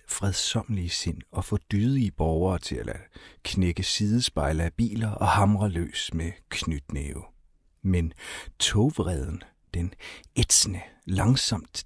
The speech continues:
tiltagende, livskraft fortærende, dybe, rumlende fortvivlelse,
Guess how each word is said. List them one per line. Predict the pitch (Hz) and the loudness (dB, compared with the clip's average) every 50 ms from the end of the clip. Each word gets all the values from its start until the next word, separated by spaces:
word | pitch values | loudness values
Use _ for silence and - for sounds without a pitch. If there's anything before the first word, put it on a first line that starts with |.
| - _ - | -14 _ -2
tiltagende, | - - - 120 120 123 - - - 113 73 - - 90 87 90 | 0 2 4 2 2 0 -2 -2 -2 -2 -2 -2 -2 -2 -2 -2
livskraft | 98 95 104 117 - - - - - - - - 104 98 - - - | 0 0 -2 0 0 0 -2 -2 -2 -4 -2 -2 0 -2 -2 -4 -10
fortærende, | - - - 110 - - - - - 123 110 - - - 90 90 87 90 - - | -8 -4 -4 -4 -4 -2 -2 0 0 0 0 -2 -4 -6 -6 -6 -6 -6 -6 -6
dybe, | 147 147 139 135 143 - 147 139 | -4 -4 -4 -4 -2 2 2 2
rumlende | 135 - - - 80 90 98 101 104 113 127 131 127 120 110 98 | 2 0 -6 -8 -4 0 2 4 4 4 4 4 4 2 0 0
fortvivlelse, | - - - - - - - - - - 135 127 117 104 107 104 95 87 85 - - - | -2 -6 -8 -10 -6 -2 -2 -2 -2 0 0 -2 -2 -2 -4 -6 -4 -4 -4 -4 -4 -6